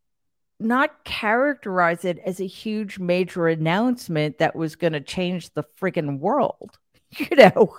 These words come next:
like, have a little bit of insight into what you're doing,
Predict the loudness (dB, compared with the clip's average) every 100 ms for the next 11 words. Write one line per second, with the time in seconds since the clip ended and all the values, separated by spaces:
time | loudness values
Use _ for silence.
0 | -6 -4 -4 _ _ _ -4 -2 -2 -6
1 | 0 4 4 2 -2 -4 -6 -12 _ _
2 | _ _ _ _ _ 0 0 0 2 4
3 | 4 0 -2 -2 -2 0 -2 -2 -2 -2
4 | -2 -4